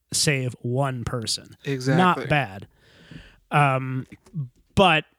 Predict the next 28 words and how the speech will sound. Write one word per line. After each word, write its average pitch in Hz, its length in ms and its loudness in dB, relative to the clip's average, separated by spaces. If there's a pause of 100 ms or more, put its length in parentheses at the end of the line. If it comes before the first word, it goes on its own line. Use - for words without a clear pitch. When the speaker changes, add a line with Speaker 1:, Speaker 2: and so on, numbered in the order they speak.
(200)
Speaker 1:
I 147 100 2
think 165 300 2
there 143 280 2
would 135 240 -4
be, 135 420 -2 (200)
uh, 165 100 4
the 175 340 4
problem 240 360 4
becomes 143 420 2
is 135 140 0
there's 135 340 0
a, 120 320 -4 (1500)
um, 123 480 -2 (720)
a 151 160 4
narrative 147 960 2
w-, 127 240 -6
from, 147 680 0
you 139 120 -4
know, 113 300 -8
what, 139 300 -2
call 160 280 4
what 127 120 -4
you 117 120 -8
will, 117 440 -8 (160)
the 110 240 -6
high 135 280 2
achievers, 120 680 -4
hustle 131 400 -2